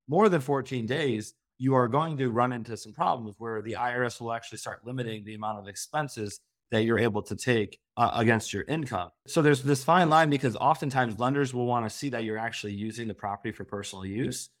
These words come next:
but you don't wanna use it for too much personal use because the I R S will then start disallowing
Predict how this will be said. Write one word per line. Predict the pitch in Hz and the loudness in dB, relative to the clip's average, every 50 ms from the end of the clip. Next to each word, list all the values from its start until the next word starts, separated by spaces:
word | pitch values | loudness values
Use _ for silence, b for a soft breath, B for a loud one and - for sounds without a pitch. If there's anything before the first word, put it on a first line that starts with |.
| _ | _
but | - 135 127 131 | -2 -2 2 2
you | 139 | 2
don't | 131 135 151 160 147 | 4 6 4 6 6
wanna | 147 143 139 131 | 6 6 6 6
use | 135 139 131 123 | 4 2 0 -2
it | 131 | -4
for | 120 123 | -6 -6
too | 107 - 147 139 | -6 -4 -2 2
much | 143 175 196 - | 2 2 2 0
personal | - 143 131 123 - - 117 110 | -2 -2 -2 -2 -4 -8 -8 -8
use | 113 117 120 113 - - - - | -8 -6 -8 -8 -10 -12 -14 -14
because | 120 107 123 117 107 | -12 -10 -8 -8 -6
the | 104 117 113 | -6 -4 -4
I | 117 117 | -2 -2
R | 113 113 | -2 -4
S | 113 104 - - | -6 -6 -8 -10
will | 107 101 95 - - | -12 -12 -12 -10 -8
then | 110 110 110 | -6 -6 -4
start | - - 110 98 - | -4 -4 -4 -2 -4
disallowing | 110 104 - 101 101 101 101 101 98 95 92 | -6 -8 -6 -4 -2 0 0 0 -2 -4 -8